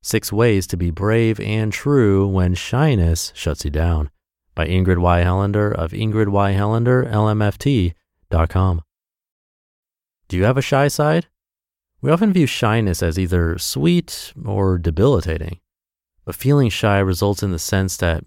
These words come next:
you cannot show up fully in your own life, brave and true. During this pandemic, many of us are even more aware of what truly matters to us. A healthy community, climate concerns, racial justice, women's rights, childcare,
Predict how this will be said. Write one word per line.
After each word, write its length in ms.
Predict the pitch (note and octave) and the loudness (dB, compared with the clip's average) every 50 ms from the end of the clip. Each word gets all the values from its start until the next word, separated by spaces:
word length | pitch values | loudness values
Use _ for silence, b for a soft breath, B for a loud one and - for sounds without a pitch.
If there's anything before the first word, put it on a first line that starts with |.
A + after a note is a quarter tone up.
| _ - | _ -10
you 100 | - F#2+ | -8 -6
cannot 320 | - A#2+ C#3 D#3 D#3 - | -2 0 0 0 0 -2
show 240 | - - - C3 B2+ | -4 -4 -2 0 2
up 140 | A#2+ A2 - | 2 0 -2
fully 480 | - - - B2+ C3 B2+ A2 G2 F#2+ F#2 | -6 -6 0 2 2 4 4 2 2 2
in 80 | F2 | 0
your 140 | F2 F2 - - | 0 -2 -2 -2
own 340 | G#2 A2 A2+ A2+ G#2+ G#2 F#2+ | 0 2 2 2 2 2 2
life, 460 | F#2 G#2 A2 F2 D2 D2 D2+ - - _ _ _ _ _ _ _ - | 2 2 2 0 0 -2 -4 -8 -12 _ _ _ _ _ _ _ -2
brave 300 | F2+ E2+ E2 E2+ D#2+ D#2 | 0 2 2 2 2 0
and 100 | D#2+ D#2 | -2 -4
true. 420 | - - E2 D#2+ E2 D2+ C#2 - _ _ _ _ _ _ _ _ _ _ _ _ _ _ _ - | -4 -2 -2 0 0 -2 -4 -6 _ _ _ _ _ _ _ _ _ _ _ _ _ _ _ -2
During 220 | - A2 A2 G#2 | 0 2 2 2
this 180 | G2 F#2 E2+ - | 2 0 -2 -4
pandemic, 680 | - - G2 G2 F#2 F2+ G2+ G#2+ F#2+ F2 E2 E2 - | -6 -4 -4 -2 0 0 0 0 0 0 -2 -4 -2
many 180 | F2+ F2+ F#2+ F#2 | -2 -2 -2 -2
of 100 | E2+ F2 | -2 -2
us 160 | F2 - - | -2 -2 -2
are 160 | E2+ D#2 - | -2 -2 -4
even 340 | - - G2+ F#2 F#2 E2+ E2 | -4 -4 -4 -4 -2 -2 -2
more 360 | E2+ F2+ G2+ A#2 C3+ B2+ G#2 | -2 0 0 2 2 4 2
aware 300 | F2 D#2+ E2 D#2+ D2+ D#2 | 2 0 0 -2 -2 -4
of 120 | D#2 D2+ | -4 -4
what 140 | E2 E2 E2 - | -4 -6 -6 -6
truly 300 | - - F2 E2 E2 D#2+ | -6 -4 -4 -2 -2 -2
matters 400 | D#2+ D#2+ E2 E2 D#2 D2+ D2 - | -2 0 -2 -2 -2 -4 -6 -6
to 160 | - E2 D2+ | -6 -4 -4
us. 240 | D2+ D2+ - - _ _ _ _ _ _ _ _ _ - | -4 -6 -8 -10 _ _ _ _ _ _ _ _ _ -12
A 80 | - - | -6 -4
healthy 220 | F2 F#2+ F2 F#2+ | -2 -2 -2 -2
community, 840 | - - E2 E2+ F2+ A2 A#2+ A#2 A2+ G#2+ A2 A2 G#2+ G#2+ G#2+ G#2 G2+ _ _ _ - | -4 -4 -4 0 0 2 2 2 2 2 2 2 0 0 -2 -4 -6 _ _ _ -10
climate 380 | - - G2+ A2 A2 G#2+ G2+ | -4 -2 0 0 0 -2 -2
concerns, 880 | - G#2+ G#2 - - G#2+ G#2 G#2 G#2 G#2 G#2 G2+ G2 F2+ - - - - - | -2 -4 -4 -2 -2 -2 0 0 0 0 0 -2 -2 -4 -8 -12 -14 -10 -4
racial 320 | E2+ F2+ G2+ F#2+ - F2+ | -2 0 0 0 -2 -4
justice, 760 | D#2+ - G2 G2+ G#2 - - - G#2 G2 F#2+ - - - - _ - | -4 -2 0 0 0 0 0 0 0 0 0 -4 -8 -12 -14 _ -6
women's 420 | F2 F2 G2 G#2 A2+ A2 G2+ F#2+ | -2 0 2 2 2 2 0 0
rights, 420 | G#2 G2+ G2+ G#2 G#2 - - - - _ _ _ _ _ _ - | 0 0 0 0 -2 -4 -6 -12 -14 _ _ _ _ _ _ -12
childcare, 880 | - - F2+ F2+ G2 G#2+ A2+ - - - G#2+ G#2 G2+ G2+ G2+ G2+ G2 | -6 -2 -2 0 0 0 -2 -4 -4 -4 -2 0 0 0 0 0 -2